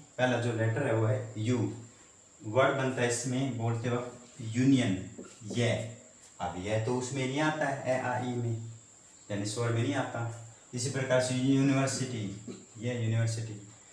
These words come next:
इस पर यूरोपियन, उसी प्रकार से यूजफुल। आप इसमें प्रोनाउंसिएशन जो होता है वो डिफरेंट आता है, स्वर का नहीं आता है, तो प्रोनाउंस करके आप देखिए, और प्रोनाउंस करने के बाद में अगर वो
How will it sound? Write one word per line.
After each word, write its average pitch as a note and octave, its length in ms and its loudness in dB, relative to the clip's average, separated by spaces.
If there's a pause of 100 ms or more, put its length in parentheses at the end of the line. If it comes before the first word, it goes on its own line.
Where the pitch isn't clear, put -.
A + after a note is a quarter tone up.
(160)
इस A#2 160 -4
पर A#2 200 0
यूरोपियन, B2 580 4 (760)
उसी A2+ 160 -2
प्रकार A2+ 340 4
से A2 160 0
यूजफुल। A#2+ 540 0 (500)
आप - 220 4
इसमें D#3 720 4 (240)
प्रोनाउंसिएशन C3+ 880 4
जो B2+ 120 2
होता A2 280 0
है A2 280 0
वो A#2 180 0 (280)
डिफरेंट A#2+ 460 0
आता F#2+ 280 -2
है, A2 180 -8 (800)
स्वर B2+ 340 2
का C3+ 220 4
नहीं A#2 140 6
आता G#2 280 2
है, A2 200 -2
तो A2+ 100 -2 (180)
प्रोनाउंस A2 440 0
करके A2+ 260 -2
आप F#2 200 0
देखिए, A2+ 480 -4 (400)
और G#2 160 -2
प्रोनाउंस A2+ 480 0
करने A2+ 280 2
के G#2+ 140 0
बाद F#2+ 240 -4
में G2 160 -2
अगर F#2+ 200 -4
वो F2+ 280 -8